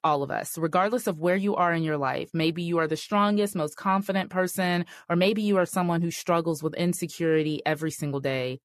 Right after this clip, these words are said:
of your life. The topic that we're talking about today, my friends, is fear. And fear is actually something that a lot of us don't want to admit to having. It's something that a lot of us maybe even feel guilty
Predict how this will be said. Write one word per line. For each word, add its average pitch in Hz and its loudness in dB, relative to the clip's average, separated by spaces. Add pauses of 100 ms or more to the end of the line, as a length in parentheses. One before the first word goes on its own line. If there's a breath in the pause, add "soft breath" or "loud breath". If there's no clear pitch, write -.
of 147 0
your 135 -4
life. 131 -6 (160)
The 185 -2
topic 240 0
that 202 2
we're 180 -2
talking 165 -2
about 147 -2
today, 151 0
my 135 -2
friends, 143 -8
is - -8
fear. - -10 (680)
And 196 -8
fear 208 2 (140)
is 202 0
actually 196 0
something 160 -2
that 165 2
a 170 0
lot 175 2
of 226 -2
us 208 0
don't 175 0
want 170 -2
to 160 -2
admit 156 -2
to 160 -6
having. 175 0 (240 loud breath)
It's 190 0
something 196 2
that 175 2
a 160 2
lot 165 2
of 196 -4
us 190 -2
maybe 170 0 (100)
even 160 -2
feel 143 0
guilty 147 -2